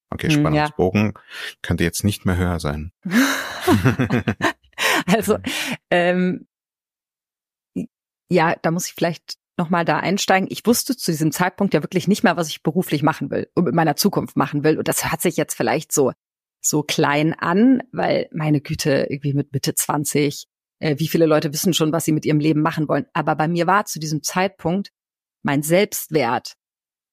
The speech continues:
Speaker 2: das, was ich bin, was mich ausgemacht hat als Person, wer ich auch war als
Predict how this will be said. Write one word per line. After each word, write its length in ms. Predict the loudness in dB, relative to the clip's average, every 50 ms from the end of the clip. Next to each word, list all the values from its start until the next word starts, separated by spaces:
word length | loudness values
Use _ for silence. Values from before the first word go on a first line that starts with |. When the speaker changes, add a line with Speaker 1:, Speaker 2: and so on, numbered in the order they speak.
| _ _
Speaker 2:
das, 240 | -12 -10 -10 -6 -6
was 120 | -4 -4
ich 220 | -2 -4 -4 -2 2
bin, 360 | 4 4 6 6 4 2 -2
was 200 | -4 -8 -10 -6
mich 240 | -6 -6 -4 0 2
ausgemacht 560 | 2 2 2 0 -2 -2 -4 -4 -4 -4 -4
hat 100 | -6 -4
als 200 | -4 -6 -8 -8
Person, 760 | -6 -6 -4 -2 0 0 2 2 4 4 2 2 -2 -4 -8
wer 380 | -10 -6 -4 -4 -2 -2 -2 -4
ich 220 | -6 -10 -12 -14 -18 _ _ _ _ _ _ _ _ _ _ _ _
auch 240 | -2 -2 -2 0 0
war 420 | 0 2 2 4 4 2 0 0
als 540 | -2 -2 -4 -4 -4 -4 -6 -6 -6 -8 -10